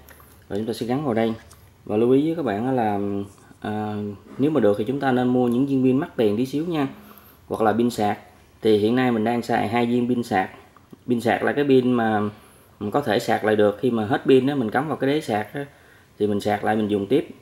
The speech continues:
giống như là mình sạc điện thoại á các bạn. Còn nếu mà các bạn mua pin ở ngoài thị trường á, những viên pin giá rẻ, ví dụ pin như thế này mình mua là hai viên, ờ, mười ngàn,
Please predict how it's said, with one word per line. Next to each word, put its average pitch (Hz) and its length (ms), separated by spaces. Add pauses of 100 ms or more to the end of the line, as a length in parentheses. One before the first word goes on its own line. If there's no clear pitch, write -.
(120)
giống 135 180
như 139 100
là 117 60
mình 104 120
sạc 101 180
điện 101 140
thoại 104 200
á 123 60
các 143 60
bạn. 110 200 (720)
Còn 113 180
nếu 147 100
mà 147 80
các 143 120
bạn 113 220
mua 127 120
pin 131 220
ở 143 40
ngoài 131 180
thị 110 120
trường 110 240
á, 143 120
những 135 300
viên 135 100
pin 123 80
giá 147 200
rẻ, 131 280 (320)
ví 143 140
dụ 113 300
pin 127 220
như 127 80
thế 139 100
này 107 300 (580)
mình 107 180
mua 117 180
là 107 100
hai 117 240
viên, 120 460
ờ, 117 120
mười 110 260
ngàn, 101 280